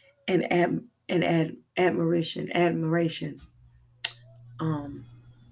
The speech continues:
humble yourself. Being grateful is also you hum-, us humbling ourselves. Use and exercise patience, meaning that we're humbling ourselves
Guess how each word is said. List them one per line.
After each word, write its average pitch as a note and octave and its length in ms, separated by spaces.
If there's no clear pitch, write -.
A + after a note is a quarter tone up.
humble G#3 300
yourself. D#3 440
Being F3 220
grateful G3 500
is F#3 120
also F3 580
you F3+ 140
hum-, F#3 320
us G3 180
humbling F#3+ 440
ourselves. D#3 680
Use F#3+ 280
and - 140
exercise F#3+ 540
patience, G#3 560
meaning F3+ 300
that - 120
we're E3+ 140
humbling F#3+ 420
ourselves D#3 500